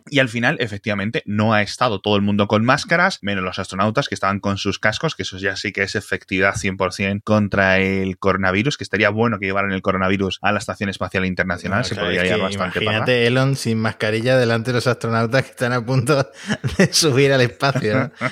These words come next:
Speaker 2: ¿no?
Speaker 1: <laughs> Nah, en los últimos, en las últimas apariciones públicas de SpaceX estaba llevando mascarilla, pero como que se la quitaba rápido, no le, no le gusta. A nadie le,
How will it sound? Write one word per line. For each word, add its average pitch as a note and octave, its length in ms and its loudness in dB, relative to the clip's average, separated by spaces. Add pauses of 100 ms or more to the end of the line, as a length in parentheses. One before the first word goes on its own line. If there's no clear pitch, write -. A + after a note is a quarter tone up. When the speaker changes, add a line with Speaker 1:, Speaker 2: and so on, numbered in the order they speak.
(120)
Speaker 2:
¿no? A#2+ 120 -2
Speaker 1:
<laughs> - 260 -6 (480)
Nah, C3 200 4
en B2+ 80 2
los B2 140 -2
últimos, E3+ 320 -6 (100)
en A#2 140 2
las A2 160 -2
últimas C3 580 0
apariciones A2 440 -2
públicas G2 520 -2
de F2+ 300 -2
SpaceX F#2 500 -4
estaba E2+ 220 -8
llevando E2+ 260 -10
mascarilla, E2 560 -10
pero G2 180 2
como G#2 200 0
que F#2+ 80 -2
se - 120 -2
la F#2+ 100 2
quitaba G2+ 340 0
rápido, E2+ 340 -4
no F2+ 100 -8
le, F2+ 300 -2
no G#2 80 -2
le B2+ 80 2
gusta. A#2 260 0
A A2+ 120 0
nadie G3+ 200 2
le, B2 220 0